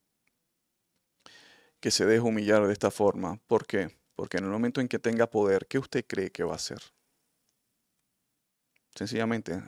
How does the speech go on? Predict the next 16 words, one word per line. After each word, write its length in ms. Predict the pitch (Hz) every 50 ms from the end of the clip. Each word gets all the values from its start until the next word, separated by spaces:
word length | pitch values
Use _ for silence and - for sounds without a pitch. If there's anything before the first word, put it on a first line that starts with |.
| 92
repetir 760 | - 113 101 - 104 98 - - 120 123 123 113 101 90 - - _ _ -
el 140 | - 110 101
círculo 680 | - - - - 127 127 120 113 - - 113 107 104
vicioso 560 | 92 95 95 - - - - - - - - - _ _ _ _ _ _ _ _ _ _ _ _ _ _ _ _ _ _ -
y 80 | -
hacer 520 | 90 90 - - 117 104 104 104 101 - _ _ _ _ _ _ _ _ _ _ _ _ _ _ _ _ _ _ _ _ _ _ _ _ _ _ _ -
todo 220 | - 117 123 143
lo 100 | 139 123
que 120 | - - 101
le 60 | 101
hicieron 360 | - - - 104 87 - -
a 40 | -
él, 140 | - - -
a 60 | -
los 200 | - - - 120
demás. 500 | 143 - - - - - - - - _